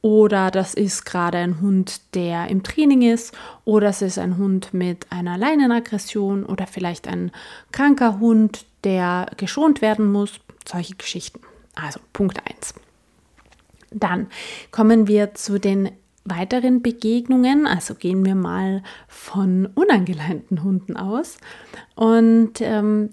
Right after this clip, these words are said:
da fangen wir dann gleich an mit den Hunden,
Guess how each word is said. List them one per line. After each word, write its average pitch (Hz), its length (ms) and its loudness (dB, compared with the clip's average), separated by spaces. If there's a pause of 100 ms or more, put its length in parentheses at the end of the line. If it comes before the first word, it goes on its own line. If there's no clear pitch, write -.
da 196 160 -2
fangen 233 500 4
wir 220 540 0
dann 202 240 0
gleich 202 480 -4
an 208 320 0
mit 208 300 0 (220)
den 196 580 0
Hunden, 202 500 2